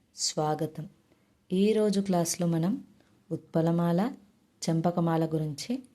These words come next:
తెలుసుకుందాం. ఉత్పలమాల యొక్క పద్య లక్షణాలు ఏంటో తెలుసుకుందాం. ఇది వృత్త పద్యం. వృత్త పద్యము అంటే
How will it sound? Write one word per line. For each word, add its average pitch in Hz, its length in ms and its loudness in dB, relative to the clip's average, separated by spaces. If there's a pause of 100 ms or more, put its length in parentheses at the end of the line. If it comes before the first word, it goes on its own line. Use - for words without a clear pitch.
(120)
తెలుసుకుందాం. 190 440 -2 (440)
ఉత్పలమాల 196 540 4
యొక్క 175 240 2
పద్య 175 280 2
లక్షణాలు 160 360 -2
ఏంటో 156 220 -4
తెలుసుకుందాం. 156 440 -6 (360)
ఇది 208 280 2 (340)
వృత్త 170 260 2
పద్యం. 156 440 0
వృత్త 156 280 -2
పద్యము 185 580 2
అంటే 185 400 0